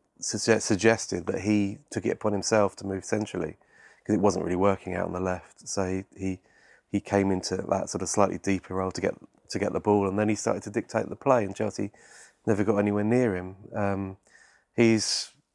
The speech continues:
he is, I don't know if he's underrated. I mean, I think anyone who watches him sees he's absolutely quality, absolute quality. Um, but, but he's, he's a player that can, he's still got the world at his feet, really.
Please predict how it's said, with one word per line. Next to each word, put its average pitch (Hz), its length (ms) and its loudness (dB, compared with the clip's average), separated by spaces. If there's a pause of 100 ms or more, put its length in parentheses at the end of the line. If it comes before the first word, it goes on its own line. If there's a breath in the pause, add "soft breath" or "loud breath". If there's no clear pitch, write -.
(580)
he 117 200 4
is, 113 260 0
I 123 100 2
don't 170 120 4
know 127 80 6
if 98 40 4
he's 98 120 4
underrated. 98 600 4
I 95 60 2
mean, 110 260 0
I - 80 -8
think 107 140 -2
anyone 101 220 2
who 90 80 -2
watches 98 280 2
him 87 120 -2
sees 82 280 -2
he's 85 320 -6
absolutely 92 500 -4
quality, 85 500 -8 (500 soft breath)
absolute 101 380 -2
quality. 87 440 -10
Um, 92 720 -12 (200)
but, 104 420 0
but 110 160 4
he's, 104 380 0 (300)
he's 107 160 -6
a 104 60 0
player 110 240 4
that 104 160 -2
can, 104 240 -2 (600 loud breath)
he's 117 100 2
still 147 220 8
got 120 160 0
the 101 40 2
world 120 220 6
at 85 60 -4
his 87 100 -6
feet, 90 220 -2
really. 85 380 0